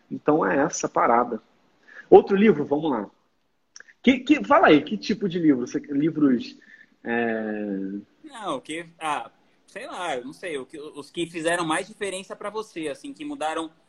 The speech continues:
Speaker 2: que, que tiveram um impacto maior na sua vida, não só financeiro, mas às vezes, é, pode ser
Speaker 1: Tá.
Speaker 2: desenvolvimento pessoal, pode ser,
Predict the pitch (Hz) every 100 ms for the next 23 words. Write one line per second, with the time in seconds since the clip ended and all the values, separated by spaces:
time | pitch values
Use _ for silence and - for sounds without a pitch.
0 | _ - 139 139 - 160 165 151 165 165
1 | 160 156 165 - 175 160 156 180 185 214
2 | 185 175 160 185 226 220 220 214 208 214
3 | 185 139 127 127 131 127 - 135 127 123
4 | 127 - 135 185 135 135 - - 123 127
5 | 131 135 - 131 - 120 123 151 131 127
6 | 120 - 123 120 120 113